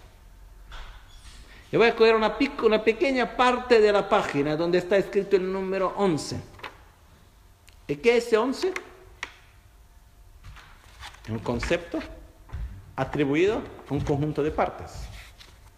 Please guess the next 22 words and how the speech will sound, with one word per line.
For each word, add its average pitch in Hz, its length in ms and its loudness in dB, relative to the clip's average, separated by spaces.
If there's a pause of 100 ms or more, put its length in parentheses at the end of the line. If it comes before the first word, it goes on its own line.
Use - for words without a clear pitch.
(160)
Los 165 260 6
números 190 560 4
son 147 220 2
conceptos 151 640 2
atribuidos 139 540 4
al 127 80 0
conjunto 127 400 0
de 117 100 2
partes. - 560 -6 (4000)
Por 135 120 4
ejemplo, 151 280 2
el 139 60 2
número 175 240 4
uno. 127 400 2 (640)
Un. 127 240 4 (220)
¿Un 165 140 2
se 151 120 -4
dice? 254 220 -6 (920)
Uno. 107 320 -2 (180)
El 131 140 0
número 170 260 4
uno. 98 300 0